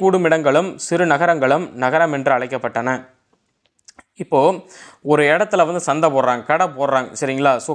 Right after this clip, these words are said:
கடை போட்டு அந்த இடத்துல நிறைய மக்கள் பார்வைக்குன்னு வருவாங்க. முதல்ல வாங்கணும்னு நினைக்க மாட்டாங்க. சரி, ஏதோ கடை போட்டிருக்காங்க, என்னதான் போட்டிருக்காங்கன்னு போய் பார்ப்போமே வாங்க அப்படின்னு போய் பார்ப்பாங்க இல்லைங்களா? அப்படி பார்க்கும்போது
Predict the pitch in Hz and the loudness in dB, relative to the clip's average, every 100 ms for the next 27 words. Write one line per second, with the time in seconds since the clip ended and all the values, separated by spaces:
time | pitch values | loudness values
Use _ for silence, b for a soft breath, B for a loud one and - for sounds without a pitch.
0 | - 156 202 160 165 160 139 135 180 B | -2 0 2 0 -2 0 0 0 0 B
1 | B B 151 156 175 185 151 147 165 143 | B B 2 2 2 -2 -2 0 0 -2
2 | 165 160 143 160 202 202 185 180 151 131 | -2 0 2 2 2 -2 -4 -2 0 0
3 | 120 113 147 202 151 147 151 175 180 156 | 0 0 2 4 4 2 2 0 0 0
4 | 156 151 135 135 127 113 131 131 233 254 | 0 0 0 -2 -4 -4 -4 2 0 2
5 | 160 226 220 196 185 180 180 151 170 196 | 0 0 -4 -6 -4 -4 -2 0 2 2
6 | 170 175 175 175 180 175 160 165 190 175 | 2 -2 0 0 0 -2 2 2 2 -2
7 | 147 143 160 123 - B B - 151 170 | 2 2 2 0 -2 B B 2 2 2
8 | 160 160 160 160 165 139 131 143 139 156 | 0 2 4 4 2 0 0 2 2 2
9 | 143 165 196 196 180 135 | 2 2 2 0 -2 0